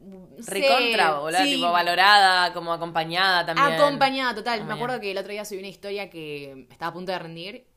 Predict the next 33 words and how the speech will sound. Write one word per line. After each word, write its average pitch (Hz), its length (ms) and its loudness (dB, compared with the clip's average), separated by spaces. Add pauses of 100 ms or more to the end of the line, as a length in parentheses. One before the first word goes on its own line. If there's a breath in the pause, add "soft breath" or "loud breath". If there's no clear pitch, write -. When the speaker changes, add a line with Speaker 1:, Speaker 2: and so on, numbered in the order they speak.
(160)
Speaker 1:
y 131 320 -20
dije, 123 540 -20
"Díganme 165 360 -12
éxitos". - 540 -20 (320)
Boluda. 202 500 -12 (200)
Speaker 2:
Ay, 180 460 2
Speaker 1:
Todo 339 100 4
Speaker 2:
qué 339 60 8
Speaker 1:
el 294 60 6
mundo 262 160 6
Speaker 2:
amor, 269 220 6
Speaker 1:
me 269 60 0
dijo 269 180 -2
Speaker 2:
sí. 269 60 2
Speaker 1:
éxitos, 233 420 -4
¿entendés? 202 280 -4
Speaker 2:
Claro. 277 180 -6
Speaker 1:
Es 285 60 -10
como, 262 360 -4 (720 soft breath)
no 220 80 -20
sé, 196 240 -12
boluda, 175 200 -10
Speaker 2:
Sí. - 160 -10
Speaker 1:
yo, 226 140 -12
yo - 180 -20
literalmente 190 440 -14
les 160 280 -14
amo 151 260 -16
com-, 147 160 -20
completamente. 135 720 -16
Posta, 180 340 -10
o - 20 -14
sea 156 500 -2